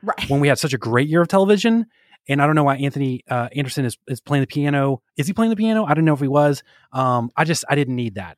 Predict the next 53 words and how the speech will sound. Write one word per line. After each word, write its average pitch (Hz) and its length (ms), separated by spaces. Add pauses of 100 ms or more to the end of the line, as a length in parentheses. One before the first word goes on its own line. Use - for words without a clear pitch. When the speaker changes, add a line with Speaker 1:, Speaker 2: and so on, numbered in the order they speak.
Speaker 2:
I, 156 100
I, 165 340
I 151 40
kinda, 180 300 (460)
I'm, 156 180
I'm 151 160
a 131 60
simple 147 320
guy. 151 340 (180)
I'm 131 120
a 123 80
meat 135 120
and 131 100
potatoes 127 420
kinda 117 240
gentleman. 131 440 (460)
Give 160 100
me 156 100
some 135 180
L 135 120
O 131 140
Ls, 240 400 (240)
make 143 140
some, 147 220
Speaker 1:
<laughs> - 40
Speaker 2:
make 156 220
fun 156 120
of 143 60
the 139 80
audience, 208 520 (200)
and 147 140
let's 214 160
get 180 140
to 113 40
these 117 160
awards. 98 520 (200)
You 135 80
know, 131 140
Speaker 1:
Listen, - 200
Speaker 2:
I 165 100
don't - 100
Speaker 1:
I'm - 60
Speaker 2:
need - 80
Speaker 1:
gonna 539 120
Speaker 2:
much. - 100
Speaker 1:
say 415 380
the 220 180 (140)
real 339 380
tough 311 280
part 254 220
of 214 100
the 196 60
Emmys, 202 580